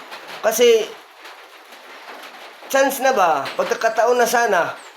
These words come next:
na ang Pilipinas, ang bansa natin, hawak na ng mga Marcos at ng mga Duterte. So,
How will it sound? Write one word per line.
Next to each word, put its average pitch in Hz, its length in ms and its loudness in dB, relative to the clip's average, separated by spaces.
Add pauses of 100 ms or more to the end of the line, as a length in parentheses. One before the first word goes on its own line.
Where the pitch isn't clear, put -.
(120)
na 160 160 2
ang 196 80 -2
Pilipinas, 220 640 2
ang 190 160 -2
bansa 208 320 2
natin, 180 400 0
hawak 202 400 2
na 185 160 4
ng 180 160 2
mga 170 240 0
Marcos 165 560 0 (320)
at 147 160 -4
ng 170 160 2
mga 156 240 0
Duterte. 147 560 -4 (1200)
So, 208 400 0